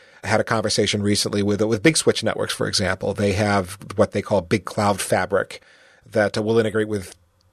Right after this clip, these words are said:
vCenter and with, uh, Nutanix and with Kubernetes and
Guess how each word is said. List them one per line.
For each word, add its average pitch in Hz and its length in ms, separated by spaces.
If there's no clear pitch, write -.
vCenter 107 840
and 98 140
with, 104 240
uh, 107 80
Nutanix 104 800
and 101 220
with 104 220
Kubernetes 104 760
and 101 300